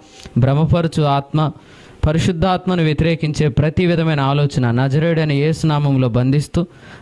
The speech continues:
రక్షకుడైన యేసుక్రీస్తు ప్రభు నామం పేరట ప్రార్థన చేసి వేడుకుంటున్నాము తండ్రి, ఆమేన్. రోమపత్రిక మొదటి అధ్యాయంలో పద్దెనిమిదవ వచనంలో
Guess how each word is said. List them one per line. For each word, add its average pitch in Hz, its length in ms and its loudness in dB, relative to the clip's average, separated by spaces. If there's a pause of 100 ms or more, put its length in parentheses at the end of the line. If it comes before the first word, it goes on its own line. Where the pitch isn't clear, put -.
(100)
రక్షకుడైన 185 520 0
యేసుక్రీస్తు 165 640 0
ప్రభు 139 300 2
నామం 135 320 0
పేరట 123 280 0 (540)
ప్రార్థన 160 540 0
చేసి 147 260 0
వేడుకుంటున్నాము 135 720 0
తండ్రి, 110 560 2
ఆమేన్. 101 320 4 (380)
రోమపత్రిక 180 680 0
మొదటి 160 460 0
అధ్యాయంలో 143 640 0 (880)
పద్దెనిమిదవ 165 480 0
వచనంలో 139 420 0